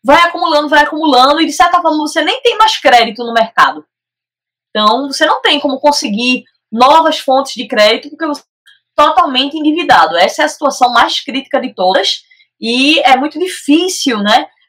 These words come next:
Tem que, tem, tem que ser tomadas atitudes drásticas pra poder conseguir sair desse nível de endividamento crítico. Eu, eu, particularmente, não conheço ninguém com nível de endividamento crítico.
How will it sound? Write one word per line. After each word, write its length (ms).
Tem 180
que, 320
tem, 180
tem 140
que 80
ser 160
tomadas 320
atitudes 520
drásticas 520
pra 140
poder 240
conseguir 380
sair 420
desse 200
nível 220
de 60
endividamento 520
crítico. 480
Eu, 340
eu, 180
particularmente, 560
não 100
conheço 360
ninguém 340
com 80
nível 220
de 60
endividamento 520
crítico. 500